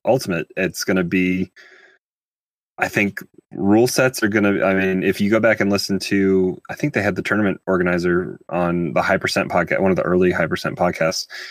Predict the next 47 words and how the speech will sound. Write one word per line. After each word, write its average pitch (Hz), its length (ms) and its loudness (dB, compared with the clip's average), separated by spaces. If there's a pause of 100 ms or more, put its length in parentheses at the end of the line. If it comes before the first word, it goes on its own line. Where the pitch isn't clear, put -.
(120)
and 95 160 2
he 104 140 4
was 110 140 2
talking 95 240 0
about 87 220 2
just - 280 -2
the 92 220 -2
excitement 92 560 -2
that 90 120 -4 (160)
comes 92 300 -2
with 90 400 -2 (1160)
the 98 120 -2
community 101 440 2
as 92 120 2
a 90 60 2
whole 98 400 2
and 90 160 0
other 92 260 2
tournament 95 340 0
organizers 92 480 2
coming 95 240 -2
together, 90 320 2
and 87 100 0
they're 90 100 0
gonna 90 180 0
decide 87 420 -2
on 92 100 2
a 90 60 2
rule 95 240 2
set, - 300 -2 (100)
and 87 160 -2
they're 87 80 2
gonna 87 200 -2
have 90 200 -2
that 90 160 0
kind 90 160 -2
of 85 60 -2
established. 90 500 0
I 90 60 0
think 87 180 -4
they 87 100 -2
said 90 200 -4
they 90 80 -2
wanted 87 200 0
to 82 60 -2
have 87 140 -2
that 87 220 0